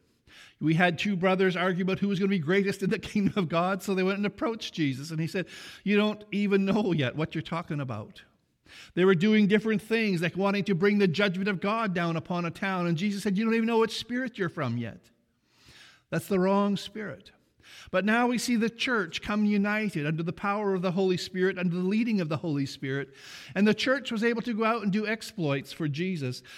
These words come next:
things that had not been done by ordinary people before. They worked together to lift up the name of Jesus.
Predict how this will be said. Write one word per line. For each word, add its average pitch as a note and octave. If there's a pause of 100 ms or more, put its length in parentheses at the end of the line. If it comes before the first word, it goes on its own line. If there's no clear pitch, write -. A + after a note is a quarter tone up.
(160)
things B3
that A3+
had G#3
not A3
been G#3+
done G3
by E3
ordinary F3+
people F#3
before. C#3 (640)
They G#3
worked B3
together F#3+
to F#3
lift G3+
up G#3+
the E3
name E3+
of E3+
Jesus. E3+